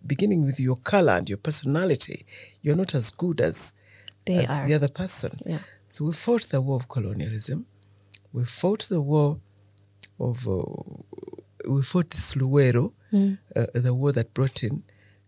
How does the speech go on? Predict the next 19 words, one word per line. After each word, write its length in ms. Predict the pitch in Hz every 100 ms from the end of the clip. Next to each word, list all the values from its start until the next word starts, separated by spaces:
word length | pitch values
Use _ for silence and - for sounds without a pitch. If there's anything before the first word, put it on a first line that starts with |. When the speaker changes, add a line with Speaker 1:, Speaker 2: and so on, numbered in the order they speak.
| -
Speaker 1:
the 180 | 101 -
N 240 | 135 123
R 200 | 120 117 113
M. 220 | 175 190 - - _ -
We 160 | 180
fought 580 | 180 - - 320 - -
wars 500 | 151 147 190 135 -
against 600 | 92 - 147 147 - -
genital 680 | - 143 135 - 131 127 - - - _ 139
mutilation, 680 | 117 - - 110 110 - 117
female 580 | - 160 147 135 131 147 - - _ -
genital 500 | 131 131 127 - 127
mutilations. 920 | 127 - - 127 135 - 143 139 143 - - - -
We're 100 | 123
fighting 640 | - - 233 - 151 139
wars 380 | 143 143 131 -
against, 600 | - - 123 131 - -
um, 420 | 78 69 - 147 - _ - _ _ -
um, 760 | 104 101 80 65 - 73 73